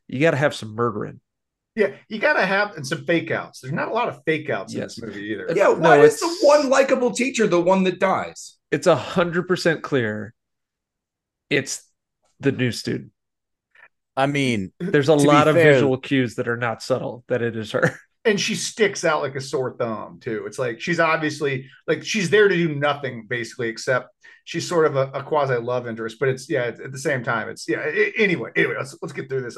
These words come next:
Speaker 2: It's, this is a very abbreviated plot. Because as you've just revealed, T-dubs, spoiler: There's the movie's big twist.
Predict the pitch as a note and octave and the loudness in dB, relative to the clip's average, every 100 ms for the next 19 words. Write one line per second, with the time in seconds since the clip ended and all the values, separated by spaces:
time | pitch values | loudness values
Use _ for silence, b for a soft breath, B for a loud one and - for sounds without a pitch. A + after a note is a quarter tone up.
0 | A2+ C3 - _ _ _ F3 C3+ C3+ C3 | -14 -18 -20 _ _ _ -8 -6 -4 0
1 | D3 C3+ B2 - A2+ A#2 A2 G#2 F#2 - | 2 2 0 -6 -10 -10 -8 -8 -8 -8
2 | A#2 A2 A2 _ _ _ _ _ b b | -6 -6 -10 _ _ _ _ _ b b
3 | b b - D#3+ C3+ - - F3+ D3+ B2+ | b b -2 0 -2 -6 0 0 2 0
4 | E3+ - F3+ C3+ C3+ B2+ C#3+ D3 - C3 | -4 0 0 0 -4 -6 0 0 -2 -8
5 | A#2+ A#2 A2 - - _ _ - - F#3 | -6 -4 -4 -10 -20 _ _ -14 -8 -2
6 | F#3+ G3 E3+ D#3 A#2+ D#3 E3+ D#3+ D#3 D3+ | 2 4 4 2 2 2 2 0 -4 -4
7 | C#3+ C3 C#3+ C3+ - C#3+ C3+ B2 - | -6 0 0 0 -4 -2 0 -2 -8